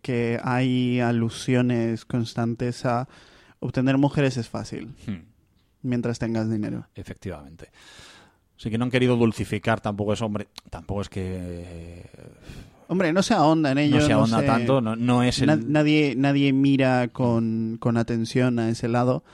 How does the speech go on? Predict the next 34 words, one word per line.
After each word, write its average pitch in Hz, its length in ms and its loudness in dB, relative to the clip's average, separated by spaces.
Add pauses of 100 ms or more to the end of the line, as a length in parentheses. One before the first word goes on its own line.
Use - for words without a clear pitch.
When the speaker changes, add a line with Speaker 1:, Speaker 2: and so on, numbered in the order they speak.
(100)
Speaker 2:
Hmm. 92 220 -12
Speaker 1:
pero 131 320 8
es 135 260 0
algo 139 260 4
que 135 120 0
el 127 100 0
espectador 120 680 0
ve 123 120 2
que 151 100 0
sucede. 117 540 -2
O 113 80 -10
sea, 120 120 -4
Speaker 2:
Hmm. 110 40 -6
Speaker 1:
siempre 120 320 -2
hay 123 60 0
mujeres 143 720 -2
y, 117 380 -4 (440)
eh, - 240 -10 (180)
en 123 440 -6
compañía 120 460 0
de 135 100 4
hombres 143 320 2
que - 100 -8
tienen 117 320 -6
dinero. 156 380 -4
Es 131 180 0
lo 135 160 2
Speaker 2:
Hmm. 160 40 6
Speaker 1:
único 180 220 4
<laughs> - 480 -2
que, 139 280 -2
que 143 160 -2
sucede. 151 340 -2
Speaker 2:
Hmm. 85 100 -6